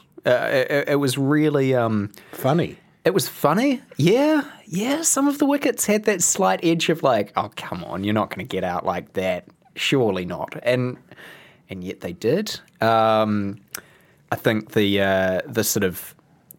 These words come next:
Speaker 1: the injury depletion problems that we had, uh, made it even more darkly comic.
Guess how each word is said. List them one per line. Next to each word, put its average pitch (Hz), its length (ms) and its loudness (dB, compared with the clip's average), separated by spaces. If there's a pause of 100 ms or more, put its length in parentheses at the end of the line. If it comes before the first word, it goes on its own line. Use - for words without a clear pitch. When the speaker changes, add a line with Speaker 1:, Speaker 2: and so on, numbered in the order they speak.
(120)
Speaker 1:
the - 200 0
injury 135 420 2
depletion 143 800 0
problems 185 640 0
that - 160 -2
we 131 140 2
had, 151 240 0 (100)
uh, - 180 0
made 117 200 2
it 101 160 -2
even 113 260 0
more 110 220 2
darkly 110 500 0
comic. - 500 -2